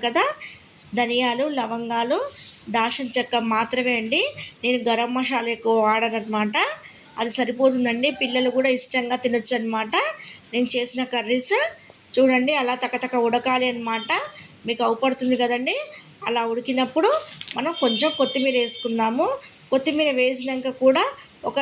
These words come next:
రెండు నిమిషాలు ఉడకాలన్నమాట కర్రీ. అలా వేసేసి బంద్ చేసినా అంత టేస్ట్ ఉండదండి. చూడండి, అలా ఉడికాక మనం మసాలాని వేసుకుందాం. మసాలా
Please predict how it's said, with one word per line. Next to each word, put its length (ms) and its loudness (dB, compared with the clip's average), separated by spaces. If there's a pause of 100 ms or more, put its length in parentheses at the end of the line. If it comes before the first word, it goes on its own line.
రెండు 260 -2
నిమిషాలు 460 0
ఉడకాలన్నమాట 800 0 (140)
కర్రీ. 280 0 (540)
అలా 140 2 (100)
వేసేసి 480 -2
బంద్ 220 0
చేసినా 360 0
అంత 160 -2 (120)
టేస్ట్ 320 0
ఉండదండి. 460 0 (520)
చూడండి, 420 0 (460)
అలా 140 2 (100)
ఉడికాక 420 -2 (520)
మనం 160 2 (100)
మసాలాని 540 0
వేసుకుందాం. 520 -2 (1600)
మసాలా 340 2